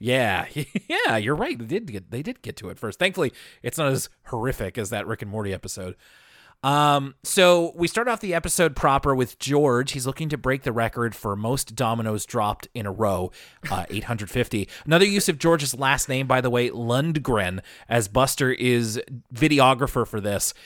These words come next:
But unfortunately, Francine and her new soccer ball end up wrecking the whole thing, which, like, if you're gonna do this out in public,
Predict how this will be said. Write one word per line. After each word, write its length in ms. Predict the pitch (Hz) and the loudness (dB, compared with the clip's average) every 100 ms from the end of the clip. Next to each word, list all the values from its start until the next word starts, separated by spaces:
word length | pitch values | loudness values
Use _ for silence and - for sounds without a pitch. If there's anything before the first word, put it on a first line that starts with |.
| - - _ - | -20 -20 _ 0
But 120 | 131 | 2
unfortunately, 640 | 127 175 196 190 160 147 | 4 4 4 4 0 -2
Francine 580 | - - 160 160 - 160 | -4 0 2 2 2 2
and 120 | 131 | 0
her 160 | 117 131 | 0 0
new 200 | 127 135 | 2 0
soccer 420 | - 151 143 156 | 2 2 2 2
ball 300 | 131 120 110 | 2 4 2
end 160 | - 113 | 0 -4
up 140 | 113 110 | -4 -2
wrecking 300 | 117 - 117 | -2 -2 -6
the 80 | |
whole 240 | 110 113 95 | -4 -2 -2
thing, 340 | - 107 87 | -2 -4 -4
which, 220 | 98 117 | -4 -2
like, 260 | 151 131 - - - _ _ _ | 2 2 0 -10 -20 _ _ _
if 120 | - 170 | 0 2
you're 60 | |
gonna 180 | 185 240 | 4 2
do 160 | 175 180 | 2 2
this 200 | 160 180 | 2 4
out 160 | 151 | 2
in 80 | 123 | 0
public, 640 | - 214 156 110 - - | 2 4 4 2 0 -12